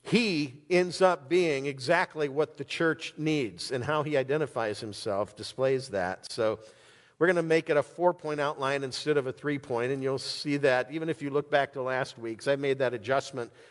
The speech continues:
on the written copy of last week's notes, just so that we'll see the parallels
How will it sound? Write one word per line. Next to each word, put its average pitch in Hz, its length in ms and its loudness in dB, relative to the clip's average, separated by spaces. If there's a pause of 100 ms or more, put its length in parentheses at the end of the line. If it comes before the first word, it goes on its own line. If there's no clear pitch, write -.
(140)
on 120 160 0
the 120 80 -2
written 139 280 -2
copy 131 380 -2
of 113 120 -4
last 117 320 -2
week's 123 220 -8
notes, 143 360 0
just - 300 -4
so 113 240 0
that 107 420 -4
we'll 107 220 -2
see 131 260 -6
the 110 120 -4
parallels 110 680 -2